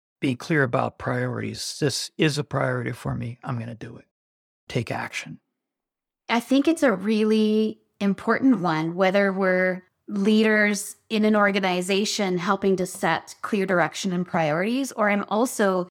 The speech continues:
Speaker 2: as you were just sharing this story, thinking to myself about self-trust and the enemies of sincerity that we do to ourselves.
Speaker 1: Mm.
Speaker 2: So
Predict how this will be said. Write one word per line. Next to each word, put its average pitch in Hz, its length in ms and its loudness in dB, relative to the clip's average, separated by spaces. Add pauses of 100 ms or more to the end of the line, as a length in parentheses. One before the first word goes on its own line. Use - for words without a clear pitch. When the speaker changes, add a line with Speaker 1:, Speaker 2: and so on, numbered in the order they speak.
Speaker 2:
as 175 140 -4
you 185 100 0
were 180 80 2
just 175 180 -4
sharing 180 280 -2
this 165 120 -4
story, 170 320 -2
thinking 185 460 -2
to 175 140 -8
myself 165 840 -2 (360)
about 226 280 0
self-trust - 960 -6
and 185 140 -2
the 180 120 -4
enemies 180 440 -2
of 160 120 -8
sincerity 175 800 -6 (400)
that 190 80 -4
we 196 140 2
do 185 300 2
to - 180 -6
ourselves. - 720 -4 (440)
Speaker 1:
Mm. 120 240 -4
Speaker 2:
So 190 180 -2